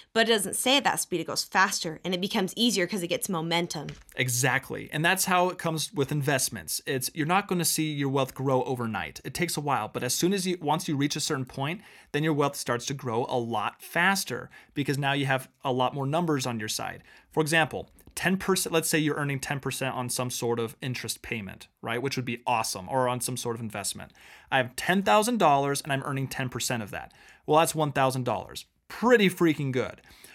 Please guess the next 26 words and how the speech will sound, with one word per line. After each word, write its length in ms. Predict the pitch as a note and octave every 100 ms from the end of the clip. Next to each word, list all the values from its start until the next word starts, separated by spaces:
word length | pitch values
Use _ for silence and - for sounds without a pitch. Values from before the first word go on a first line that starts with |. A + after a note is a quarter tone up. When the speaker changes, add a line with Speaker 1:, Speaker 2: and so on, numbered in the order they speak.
| -
Speaker 2:
But 80 | E3+
once 380 | D3 F3 A3 A3+
you 60 | F#3
get 200 | F#3 -
to 320 | E3+ D#3+ C#3 - _ _ _
one 220 | D#3 D3+
hundred 500 | C3+ G3+ C#4 D4+ G3
thousand 380 | D3+ C3 B2+ B2+
dollars 400 | B2+ A#2 A2+ G#2+
saved 340 | - A#2+ A#2+
up, 260 | B2+ F#3+ - -
what 180 | B2+ C#3+
is 120 | D3+
ten 240 | - D3+ D3
percent 400 | D#3+ - D3 E3+
on 120 | D3+
one 140 | D3+
hundred 380 | D#3 B3 B3 F3+
thousand 300 | C#3 B2+ B2+
dollars? 440 | A#2+ G2 D#2 - - _ _ _ _ _ -
Ten 320 | C#4+ D#4 D#4
thousand 420 | D4+ E4+ A3+ G#3+
dollars. 540 | F3+ C#3+ A2+ E2 - - - -
So 160 | - G3
now 240 | F#3+ A#3
you're 240 | A#3+ G#3+